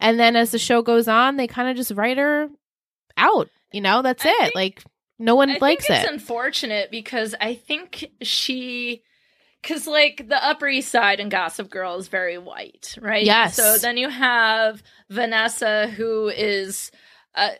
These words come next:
Speaker 2: you know, it's not, if I remember correctly, it's not directly stated maybe what her, her background is,
Speaker 1: Yeah,
Speaker 2: but
Speaker 1: I
Speaker 2: she
Speaker 1: think you're to
Speaker 2: certainly doesn't
Speaker 1: assume she's biracial.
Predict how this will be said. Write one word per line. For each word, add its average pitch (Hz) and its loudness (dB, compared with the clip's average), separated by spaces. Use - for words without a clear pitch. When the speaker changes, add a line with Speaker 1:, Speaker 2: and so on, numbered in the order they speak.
Speaker 2:
you 247 -4
know, 202 2
it's 233 -2
not, 277 2
if 247 -2
I 240 6
remember 214 -2
correctly, 214 -6
it's - -6
not 254 2
directly 196 -4
stated 185 -8
maybe 190 -8
what 180 -10
her, 180 -8
her 202 -10
background 165 -12
is, 240 0
Speaker 1:
Yeah, 208 6
Speaker 2:
but 175 6
Speaker 1:
I 220 4
Speaker 2:
she 247 -4
Speaker 1:
think 269 -2
you're 294 4
to 320 0
Speaker 2:
certainly 302 6
doesn't 285 2
Speaker 1:
assume 277 6
she's 262 2
biracial. 180 0